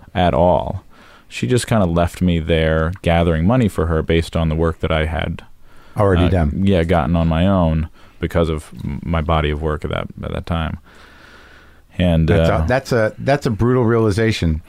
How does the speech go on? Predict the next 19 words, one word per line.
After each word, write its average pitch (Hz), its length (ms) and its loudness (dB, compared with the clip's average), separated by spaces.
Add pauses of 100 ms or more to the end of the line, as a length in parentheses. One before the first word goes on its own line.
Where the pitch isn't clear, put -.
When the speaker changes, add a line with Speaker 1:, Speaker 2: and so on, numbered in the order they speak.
Speaker 1:
it 123 100 2
was 127 180 2
really 120 500 2 (240)
hard 113 580 2
to 87 460 2 (300)
take 107 260 0
that 92 180 4
in 107 160 2
and 87 120 2
realize 95 400 4
that, 78 120 -6
like, 85 280 -6
this - 260 -2
was 90 180 0
just 95 320 0
a 90 40 0
terrible 92 560 2
human 90 360 2
being. 101 440 -2